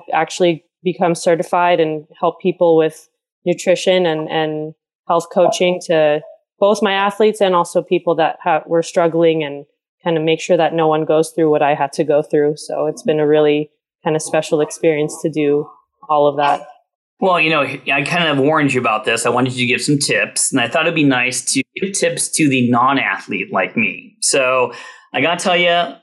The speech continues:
Speaker 2: I love watching Netflix at night. I love Sour Patch Kids. It's one of my favorite candies. I do go too much soda. So for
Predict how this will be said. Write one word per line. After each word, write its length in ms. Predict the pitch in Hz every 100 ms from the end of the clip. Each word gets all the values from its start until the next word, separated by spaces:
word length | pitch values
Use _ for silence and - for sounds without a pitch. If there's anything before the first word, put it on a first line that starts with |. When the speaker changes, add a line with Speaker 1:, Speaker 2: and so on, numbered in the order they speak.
| -
Speaker 2:
I 120 | 117
love 400 | 120 131 147 151
watching 360 | 143 143 139 139
Netflix 420 | 131 135 143 -
at 100 | 135
night. 400 | 131 131 131 131
I 80 | 113
love 340 | 117 127 131 - _
Sour 380 | - - 123 131
Patch 380 | 131 120 113 -
Kids. 320 | 143 127 117
It's 100 | 113
one 80 | 123
of 20 |
my 100 | 117
favorite 400 | 107 127 117 113
candies. 540 | - 117 113 117 113 110
I 80 | 104
do 140 | 127 107 - _ -
go 120 | 120
too 160 | - 123
much 160 | 110
soda. 580 | - 123 110 113 113 110 - - - _
So 240 | - 190 185
for 280 | 202 202